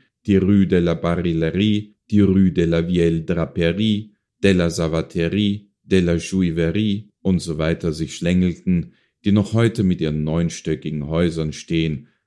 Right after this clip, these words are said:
sah er den Umzug des Narrenpapstes, welcher ebenfalls den Palast verließ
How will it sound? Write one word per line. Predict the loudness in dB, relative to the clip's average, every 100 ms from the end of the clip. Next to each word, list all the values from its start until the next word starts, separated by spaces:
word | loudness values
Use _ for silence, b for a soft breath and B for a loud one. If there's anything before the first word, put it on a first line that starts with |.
| _
sah | -14 -8 -4
er | -2
den | -2 -4
Umzug | -2 0 0 -2 -6 -6
des | -10 -6
Narrenpapstes, | -2 0 0 -2 -4 -4 -4 -6 -6 -6 -6 -14 b b _ -2
welcher | 0 2 -2
ebenfalls | 0 0 -2 -4 -4 -4 -6
den | -8 -8
Palast | -4 -4 -4 -8
verließ | -6 -4 -2 -2 -6